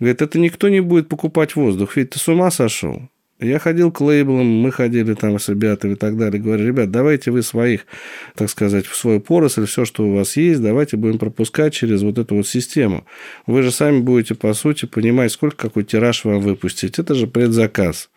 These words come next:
Вы будете понимать свою аудиторию конечную, кому это надо и как. Вы как минимум не потратите». «Ай, не надо ничего.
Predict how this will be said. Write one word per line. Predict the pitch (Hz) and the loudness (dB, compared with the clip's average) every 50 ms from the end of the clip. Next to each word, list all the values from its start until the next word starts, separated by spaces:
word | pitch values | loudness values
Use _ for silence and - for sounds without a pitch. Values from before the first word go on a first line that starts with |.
| - _ _ _ - - _ | -20 _ _ _ -20 -16 _
Вы | - - 101 113 123 123 117 113 | -6 -2 0 2 4 4 2 2
будете | 113 123 135 139 135 - 135 | 2 2 2 0 0 -2 -4
понимать | 127 113 107 110 113 123 123 120 | -2 0 2 2 2 2 0 -2
свою | - - 117 113 110 | 0 0 2 2 4
аудиторию | 107 107 107 110 104 - 131 127 123 113 107 98 | 2 2 0 -2 -2 0 0 2 2 2 2 0
конечную, | - 101 101 101 104 101 101 101 - - - 101 95 95 | 0 0 0 2 2 2 2 0 -2 -4 -2 -4 -4 -2
кому | - 110 110 110 113 110 | -2 0 0 2 2 2
это | 107 101 - 107 | 2 0 0 0
надо | 104 101 98 95 92 98 | 0 0 0 0 0 -2
и | 98 | -2
как. | 101 - 101 92 - - | -2 -2 -4 -4 -2 -2
Вы | 113 123 | -4 -2
как | - 123 113 - | -2 -4 -2 0
минимум | 143 143 143 143 131 123 | 2 2 4 4 4 2
не | 120 127 123 | 2 0 0
потратите». | - 117 113 - 110 104 - _ _ | -2 -4 -2 -2 -4 -4 -4 _ _
«Ай, | 120 135 147 151 147 | -2 0 2 2 2
не | 139 135 139 | 2 4 2
надо | 135 139 131 123 120 120 | 2 2 2 2 2 2
ничего. | 113 113 110 - - 117 110 104 95 | 0 0 0 -2 -2 -2 -2 -2 -2